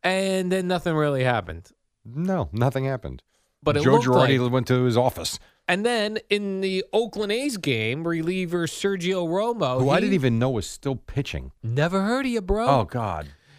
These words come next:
Speaker 2: Al, stop.
Speaker 1: Sergio Romo?
Speaker 2: When he was with the Giants, they were winning
Speaker 1: Oh,
Speaker 2: World
Speaker 1: yeah, they were,
Speaker 2: Series.
Speaker 1: he was terrific back then, but you're right. Who knew he was still in the league, Jerry?
Speaker 2: <laughs>
Speaker 1: Uh, the, he was asked, uh, uh, they were looking to check him. He pulled his pants down.
Speaker 2: Yeah, not far enough.
Speaker 1: So stupid.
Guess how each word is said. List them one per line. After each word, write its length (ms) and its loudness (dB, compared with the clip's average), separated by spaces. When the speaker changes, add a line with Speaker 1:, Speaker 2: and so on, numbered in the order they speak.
Speaker 2:
Al, 380 -2
stop. 420 -6
Speaker 1:
Sergio 420 -2
Romo? 400 -4
Speaker 2:
When 120 2
he 80 4
was 160 0
with 160 -2
the 60 -2
Giants, 580 2
they 100 -2
were 80 2
winning 200 4
Speaker 1:
Oh, 60 2
Speaker 2:
World 160 4
Speaker 1:
yeah, 100 0
they 160 4
were, 80 4
Speaker 2:
Series. 200 2
Speaker 1:
he 40 -2
was 120 -4
terrific 360 -2
back 220 -2
then, 280 0
but 120 -4
you're 120 -2
right. 240 -2
Who 160 -4
knew 180 -2
he 60 -2
was 160 -4
still 300 -2
in 60 -6
the 60 -6
league, 280 -2
Jerry? 340 0
Speaker 2:
<laughs> 240 -6
Speaker 1:
Uh, 160 2
the, 140 2
he 100 0
was 160 0
asked, 380 0
uh, 40 6
uh, 520 0
they 120 0
were 140 0
looking 280 0
to 100 -2
check 280 2
him. 120 4
He 80 0
pulled 220 0
his 100 -6
pants 400 2
down. 320 -8
Speaker 2:
Yeah, 260 4
not 260 4
far 240 6
enough. 200 2
Speaker 1:
So 80 -4
stupid. 640 -12